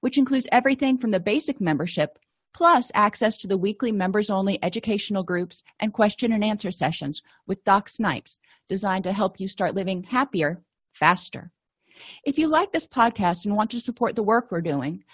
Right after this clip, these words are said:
for as little as three ninety-nine per month, you can become a supporter at doc snipes dot com slash join.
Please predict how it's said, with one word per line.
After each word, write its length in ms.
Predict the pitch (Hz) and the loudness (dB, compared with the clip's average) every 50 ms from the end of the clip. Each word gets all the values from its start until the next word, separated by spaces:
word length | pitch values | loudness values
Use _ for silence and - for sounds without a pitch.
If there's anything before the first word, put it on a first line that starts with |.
| - - - _ | -20 -20 -8 _
for 80 | 247 254 | -2 0
as 100 | 247 254 | 0 0
little 220 | 277 302 294 254 | 0 0 0 0
as 140 | 214 - - | -2 -4 -4
three 240 | - 277 294 330 330 | -2 0 2 2 4
ninety-nine 500 | 311 302 285 294 269 262 254 254 254 254 | 4 4 4 4 4 4 4 4 2 2
per 160 | - 269 247 | 0 0 2
month, 300 | 233 226 185 135 - - | 2 2 2 2 -2 -6
you 140 | - - 196 | -10 -10 -6
can 140 | - 214 202 | -4 -2 -2
become 280 | 185 - 214 214 208 | -2 -2 -4 -4 -4
a 60 | 214 - | -4 -4
supporter 560 | - 233 226 - 220 208 196 156 139 - - | -6 -8 -6 -2 -2 0 0 0 -2 -4 -4
at 160 | - 170 - | -6 -8 -4
doc 240 | - 185 170 196 - | -2 -2 -2 -2 -4
snipes 380 | - - 196 190 196 202 - - | -8 -6 -4 -4 -4 -4 -4 -2
dot 240 | - 214 208 - - | -2 -2 -2 -2 -2
com 400 | - 190 - 208 208 175 170 - _ _ | -2 0 0 0 0 -2 -6 -10 _ _
slash 400 | - - 170 156 156 175 - - | -8 -2 0 0 0 -2 -4 -6
join. 420 | - 185 180 156 104 92 - 175 | -4 -2 -2 -2 -2 -4 -8 -12